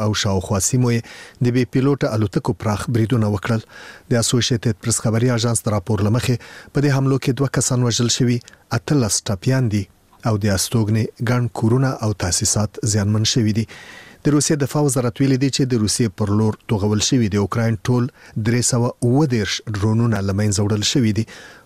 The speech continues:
معلومه نه ده چې د دې ډرونونو ټول شمیر څو و. دا په تیرو څو اونیو کې پر روسیې د اوکراین تر ټولو لوی برید و. له مسکو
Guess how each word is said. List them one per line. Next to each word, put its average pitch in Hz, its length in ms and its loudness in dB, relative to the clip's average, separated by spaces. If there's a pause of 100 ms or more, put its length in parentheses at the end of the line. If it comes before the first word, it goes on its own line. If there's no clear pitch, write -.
(120)
معلومه 120 320 2
نه 135 100 2
ده 127 100 0
چې 127 80 0 (120)
د 107 80 0
دې 117 80 2 (100)
ډرونونو 117 540 2
ټول 135 300 0
شمیر 113 280 -2 (140)
څو 131 240 2
و. 110 100 0 (560)
دا 117 140 2
په 110 140 -2
تیرو 110 240 2
څو 120 160 2
اونیو 131 200 2
کې 120 300 -2
پر 107 160 0
روسیې 123 340 2
د 110 80 2
اوکراین 107 340 0 (100)
تر 98 120 -2 (120)
ټولو 139 280 4
لوی 110 240 2 (140)
برید 113 260 0
و. - 20 4 (720)
له 123 100 2
مسکو 143 300 0